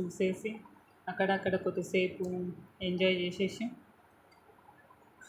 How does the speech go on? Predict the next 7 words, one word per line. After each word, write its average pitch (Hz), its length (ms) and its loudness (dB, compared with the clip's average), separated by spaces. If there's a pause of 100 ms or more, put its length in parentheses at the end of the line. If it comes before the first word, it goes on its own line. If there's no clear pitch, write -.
(440)
రిటర్న్ 196 380 8
వచ్చేసామండి. 175 880 0 (1300)
బాగుంది, 190 680 6 (160)
మీరు 190 200 2
వెళ్ళాలనుకుంటే 196 1120 4 (640)
చూడదగ్గ 202 460 4
ప్రవే-, 190 500 4